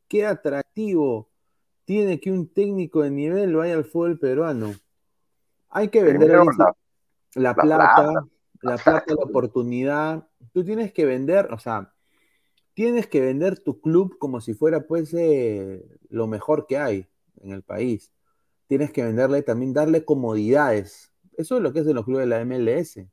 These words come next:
Speaker 1: Dar comodidades a los jugadores y a los técnicos. Casa, carro, eh, em, em, no, una, una persona que les ayuda hasta, hasta les cocina,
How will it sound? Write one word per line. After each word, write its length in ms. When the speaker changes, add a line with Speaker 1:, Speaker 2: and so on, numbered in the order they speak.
Speaker 1:
Dar 220
comodidades 640
a 40
los 140
jugadores 460
y 60
a 40
los 180
técnicos. 680
Casa, 840
carro, 760
eh, 400
em, 320
em, 400
no, 240
una, 240
una 220
persona 280
que 120
les 180
ayuda 400
hasta, 200
hasta 280
les 160
cocina, 880